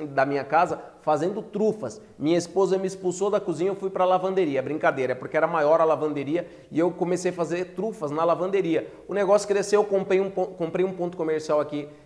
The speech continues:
é, na cid-, cidade de Guarulhos e até hoje nós estamos aqui pra glória de Deus.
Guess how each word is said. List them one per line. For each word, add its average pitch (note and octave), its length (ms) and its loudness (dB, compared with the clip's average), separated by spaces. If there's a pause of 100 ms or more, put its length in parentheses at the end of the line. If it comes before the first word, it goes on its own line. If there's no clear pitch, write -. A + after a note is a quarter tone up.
(140)
é, C#3 240 2
na D3 200 -2
cid-, D3 340 -8
cidade C#3 540 -2
de C#3+ 80 -8
Guarulhos E3+ 540 2 (400)
e D#3 880 -4
até D3 260 2
hoje E3+ 280 2
nós E3+ 160 2
estamos D3+ 260 -2
aqui D3+ 220 -2
pra D3+ 340 -2
glória C#3+ 300 0
de D3+ 100 -4
Deus. C3+ 260 0